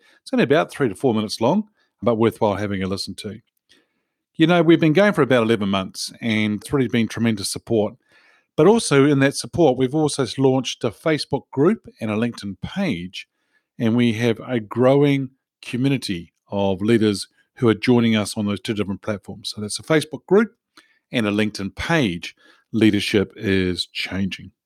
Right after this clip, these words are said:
Well, today's mashup, we're bringing you four fantastic guests that I've had on the show in the past. Neil Milliken, who is on episode thirty-eight. Neil is the global head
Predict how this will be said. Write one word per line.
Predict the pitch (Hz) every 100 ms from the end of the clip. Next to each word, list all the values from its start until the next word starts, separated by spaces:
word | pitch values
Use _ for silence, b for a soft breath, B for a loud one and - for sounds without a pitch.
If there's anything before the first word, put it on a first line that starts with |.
| _ _ _ _ _ _ _ _ -
Well, | 131 139
today's | - 143 156 143 120 120 - -
mashup, | 104 131 135 - 95
we're | 113 117
bringing | 127 131 113
you | 113
four | - - 127 113
fantastic | - 104 95 - - 139 - 131 101
guests | - 87 - - _ b b b
that | -
I've | 107 -
had | 117 113
on | 107 101 95 - b b -
the |
show | 107 - 135 107 104
in | 107 113 107
the | 101
past. | - 113 120 175 - - _ _ _ _ _
Neil | 120 151 147
Milliken, | 156 214 220 104 92
who | 90 131 120
is | 120
on | 117 110 123
episode | 180 - 180 - 135 127
thirty-eight. | - - 127 113 - 110 104 _ - 104 110 - _ _ _ b b b -
Neil | 131 147 151
is |
the | 120
global | 101 131 127 123
head | 98 - 208 107